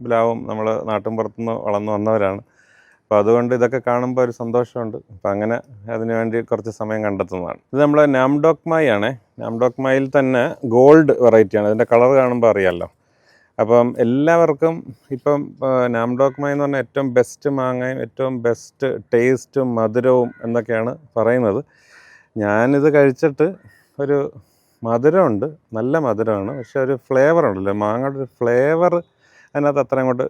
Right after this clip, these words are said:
കിട്ടുന്നില്ല. നമ്മൾ നാട്ടുമാങ്ങ കഴിക്കുമ്പോൾ നമുക്കൊരു മാങ്ങ കഴിച്ചൊരു, ഒരു ടേസ്റ്റ് ഉണ്ട്, അതില്ല. പക്ഷേ നല്ല മധുരം, നല്ല മധുരം എന്ന് പറഞ്ഞാൽ അപാര മധുരമാണ്.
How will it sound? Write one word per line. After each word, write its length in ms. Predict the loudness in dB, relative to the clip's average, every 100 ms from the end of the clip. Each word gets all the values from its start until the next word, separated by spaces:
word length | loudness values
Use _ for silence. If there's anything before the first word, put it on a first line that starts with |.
| -6
കിട്ടുന്നില്ല. 400 | -4 -2 -2 -4 -6 _ _ -4
നമ്മൾ 140 | 0 2
നാട്ടുമാങ്ങ 440 | 2 2 2 2 2
കഴിക്കുമ്പോൾ 280 | 0 0 0
നമുക്കൊരു 240 | 2 0 2
മാങ്ങ 220 | 2 4 4
കഴിച്ചൊരു, 440 | 2 0 0 2 0 -2
ഒരു 100 | -2 0
ടേസ്റ്റ് 300 | 0 0 0
ഉണ്ട്, 120 | 2 4
അതില്ല. 320 | 4 4 2 -6 -10 _ -20 -20
പക്ഷേ 200 | _ 2 4
നല്ല 380 | 4 4 4 4
മധുരം, 300 | 4 2 -2 -10 -12
നല്ല 220 | -6 -2 2
മധുരം 240 | 2 2 2
എന്ന് 100 | 0
പറഞ്ഞാൽ 260 | -2 -4 -6 -8
അപാര 300 | -6 -2 -2 -2
മധുരമാണ്. 420 | -2 -2 -2 -2